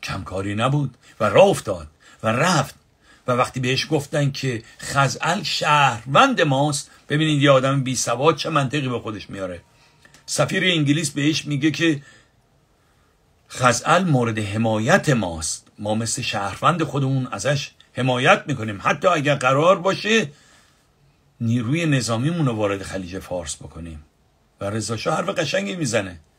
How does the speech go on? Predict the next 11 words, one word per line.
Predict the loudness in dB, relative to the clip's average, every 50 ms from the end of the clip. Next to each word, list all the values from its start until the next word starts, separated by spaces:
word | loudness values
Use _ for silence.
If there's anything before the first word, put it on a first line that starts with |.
| _ _ _ _ _ _ _ _ _ _ _ _ _ _ _
میگه | -4 -4 -2 -2 -2
اگر | -2 0 2 4 4 4 4 0 -2 -4
ایشون | -6 -6 -4 -4 -4 -4 -6 -8 -14 _ _ _ _ -12
شهروند | -8 -4 -4 -4 -4 -4 -4 -2 -2 -2 -2 -2
شماست | -2 -2 -2 0 2 4 4 4 2 0 -6 -12 -20 _ _ -6
که | -2 0
یک | 2 2 2 0 -2 -4
انگلیسیه | -2 -2 -2 -2 -4 -4 -4 -4 -2 0 0 0
و | 0 0 2
در | 2 0 0 -2 -6
ایران | -10 -6 -6 -4 -2 0 0 2 0 -2